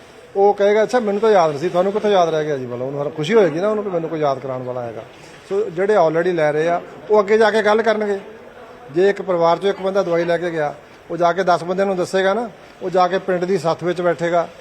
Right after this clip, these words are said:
ਠੀਕ ਹੈ ਜੀ, ਉਹ ਕਿਤੇ ਬਾਜ਼ਾਰ ਜਾਏਗਾ ਕੋਈ ਸਮਾਨ ਲੈਣ, ਉਹਨੂੰ ਕਹੇਗਾ, "ਕਮਾਲ ਹੋ ਗਈ ਜੀ, ਪੰਜਾਬ ਸਰਕਾਰ ਨੇ ਆਹ ਦੇਖੋ ਜੀ, ਮੇਰੇ ਤਾਂ ਆ ਗਿਆ ਜੀ, ਤੁਹਾਨੂੰ ਆਹ ਬਿਮਾਰੀ ਆ, ਆਹ ਦਵਾਈ ਆ, ਆਹ ਫਲਾਨੀ ਤਰੀਕ ਨੂੰ ਚੈੱਕਅਪ ਲਿਆਉਣਾ।"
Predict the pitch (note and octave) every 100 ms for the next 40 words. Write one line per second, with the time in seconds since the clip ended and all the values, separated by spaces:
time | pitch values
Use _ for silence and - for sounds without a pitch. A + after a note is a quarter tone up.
0 | - - - - E3 G3 G#3 G3+ G3 G3
1 | G3 F3+ E3 D#3 E3 F3 F3+ F3+ F3+ F3+
2 | F3+ D3 E3 E3 E3 E3 D#3+ - - G3
3 | G3+ G#3+ G#3+ G#3+ F#3+ D3+ C#3+ C#3 F3 G3+
4 | F#3 E3 D#3 F3 F3+ F3+ F#3+ F#3+ D#3+ E3+
5 | F3+ F3 F3+ D#3 C#3+ E3 F3+ F#3 F3+ F3
6 | D#3+ C#3+ E3+ G3 E3+ C#3 D3+ F#3+ G3+ -
7 | - - E3 E3+ F3+ F3+ G3 F#3+ F3 D3
8 | D3 E3 F3+ F#3 G3+